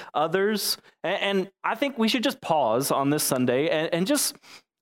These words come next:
remember that, that this is part of who we are. Th-, this is, this is part of our mission. A-, and not just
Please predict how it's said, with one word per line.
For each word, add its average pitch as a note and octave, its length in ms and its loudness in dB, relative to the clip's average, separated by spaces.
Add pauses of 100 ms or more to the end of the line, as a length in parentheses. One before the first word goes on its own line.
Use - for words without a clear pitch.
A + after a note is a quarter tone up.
(480)
remember F#3 520 0
that, C3+ 360 -2
that E3 180 -4
this A#3+ 200 0
is D4+ 120 0
part - 440 -4
of B2 120 -4
who D3+ 120 0
we C3+ 180 2
are. G#2 280 0
Th-, E3+ 240 0
this G3+ 260 0
is, D4 180 2 (300)
this G#3+ 180 0
is B3+ 140 2
part G3+ 420 -2
of C#3+ 140 -2
our C3 140 0
mission. A#2 560 0 (280)
A-, D#3 40 -4
and G3 220 -2
not B3+ 140 0
just A3+ 160 0